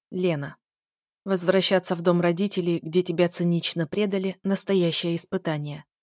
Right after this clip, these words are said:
Но мама настояла на ужине в ближайшее время.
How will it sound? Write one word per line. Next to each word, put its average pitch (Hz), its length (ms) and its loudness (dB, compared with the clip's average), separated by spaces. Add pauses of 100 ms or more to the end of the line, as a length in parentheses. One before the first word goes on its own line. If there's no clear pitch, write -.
(260)
Но 220 100 0
мама 233 260 4
настояла 208 500 4
на 196 200 2
ужине 170 340 -2
в 147 60 -6
ближайшее 160 580 2
время. 156 420 -4